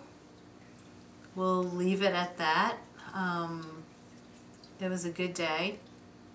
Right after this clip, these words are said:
Um, and it's ten something and we're, like, exhausted like a bunch of old ladies. But,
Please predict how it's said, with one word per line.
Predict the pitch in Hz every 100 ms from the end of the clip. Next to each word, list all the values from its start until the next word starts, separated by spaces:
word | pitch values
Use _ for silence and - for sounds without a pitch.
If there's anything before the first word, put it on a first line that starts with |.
| - - - - - - - - - - - - - - -
Um, | 120 120 - 135 - -
and | 175 165
it's | 156 -
ten | - 185 180
something | 190 175 165 156
and | 151
we're, | 151 151
like, | 151 147 143 - - - - - - - - - - - -
exhausted | 151 147 139 139 - 131 139
like | 135
a | 135
bunch | 135 135 -
of | 139
old | 143
ladies. | 135 147 151 143 -
But, | 151 127